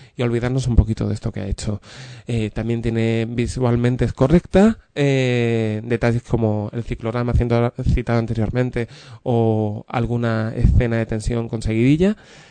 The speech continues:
pero el resto, pues, olvidable. Pues lo peor es todo lo demás, los tópicos,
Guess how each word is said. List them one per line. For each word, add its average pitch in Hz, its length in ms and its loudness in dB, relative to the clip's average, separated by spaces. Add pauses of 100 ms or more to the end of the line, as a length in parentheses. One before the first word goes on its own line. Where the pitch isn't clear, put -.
(540)
pero 143 320 4
el 135 80 0
resto, 160 580 2
pues, 117 380 2 (200)
olvidable. 127 600 -2 (300)
Pues 127 200 0
lo 123 120 4
peor 127 220 8
es 139 100 2
todo 147 180 2
lo 110 80 0
demás, 117 420 0
los 110 200 -8
tópicos, 160 720 4